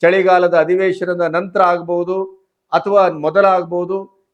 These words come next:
ಯಾವುದಕ್ಕೂ ಬಿಹಾರ ಎಲೆಕ್ಷನ್ನು ನವೆಂಬರ್ ಹದಿನಾಲ್ಕಕ್ಕೆ ಮುಗಿಬೇಕು. ಬಿಹಾರದಲ್ಲಿ ಎನ್-, ಇಂಡಿ ಕೂಟ ಅಥವಾ ಕಾಂಗ್ರೆಸ್ಸು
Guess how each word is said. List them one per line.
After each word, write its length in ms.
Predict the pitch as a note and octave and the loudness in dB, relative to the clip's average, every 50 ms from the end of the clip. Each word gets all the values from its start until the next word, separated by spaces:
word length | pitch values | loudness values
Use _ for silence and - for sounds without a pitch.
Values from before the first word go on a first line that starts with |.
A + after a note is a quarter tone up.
| - | -4
ಯಾವುದಕ್ಕೂ 500 | A#2 D3 F3+ G#3+ G#3+ A3 G#3+ G#3+ - G#3+ | 0 2 2 2 2 0 -4 -4 -2 -4
ಬಿಹಾರ 340 | F#3 E3 F3 F#3 F#3 F#3 F3+ | -2 0 0 0 0 0 0
ಎಲೆಕ್ಷನ್ನು 920 | F#3 F3 F3 F3 F3 - - F#3 F3 F3+ F3 D3+ A#2+ - _ _ _ _ _ - | 0 -2 -2 -2 -4 -4 -6 -6 -4 -4 -4 -6 -6 -8 _ _ _ _ _ -4
ನವೆಂಬರ್ 320 | D3+ F3 F#3 F3+ F#3 F3 | -2 -2 0 2 0 0
ಹದಿನಾಲ್ಕಕ್ಕೆ 640 | D#3+ E3 D#3 D3 D#3 E3 D#3+ - - E3 C3 - D3+ | 0 -2 -6 -6 -6 -8 -6 -6 -10 -12 -10 -6 -8
ಮುಗಿಬೇಕು. 800 | C#3+ C#3 C#3+ C#3+ D3 C#3 C#3 C3 - - - C#3 C3+ A2+ F#2 _ _ _ _ _ _ _ _ _ _ _ _ _ _ _ _ _ _ _ _ _ _ _ _ _ _ _ _ - | -6 -6 -6 -8 -6 -4 -4 -4 -4 -4 -6 -6 -6 -6 -8 _ _ _ _ _ _ _ _ _ _ _ _ _ _ _ _ _ _ _ _ _ _ _ _ _ _ _ _ -4
ಬಿಹಾರದಲ್ಲಿ 840 | G#2 C#3+ D3+ D#3 D#3+ D#3+ D#3+ D#3+ D#3 D3+ C#3 D#3 D3+ D3+ D#3 D#3 D3+ D3 D3+ D3+ - _ _ _ _ _ _ _ _ - B2+ | 0 2 2 4 4 4 4 4 4 2 2 0 0 2 4 4 2 2 0 -4 -10 _ _ _ _ _ _ _ _ -6 -4
ಎನ್-, 360 | C#3 D#3+ E3 - - _ - | -4 -4 -4 -8 -8 _ -6
ಇಂಡಿ 300 | D3 D#3 D#3 D#3+ E3 D#3 | -4 -2 2 2 0 0
ಕೂಟ 300 | E3 D#3+ D#3+ D#3 C3+ E3 | 0 0 -2 0 2 4
ಅಥವಾ 560 | E3+ E3+ E3 E3 E3 - C3 C3+ - D3+ D3 | 4 4 4 2 0 -2 -6 -2 0 0 0
ಕಾಂಗ್ರೆಸ್ಸು 1000 | D3 - D3+ D#3 D#3+ D#3+ D#3+ D#3+ E3 D#3+ - - E3+ F3 F3 E3+ F3 - _ _ | 0 2 2 0 0 0 -2 -2 -2 -2 -2 -4 -2 -2 -2 -2 -4 -8 _ _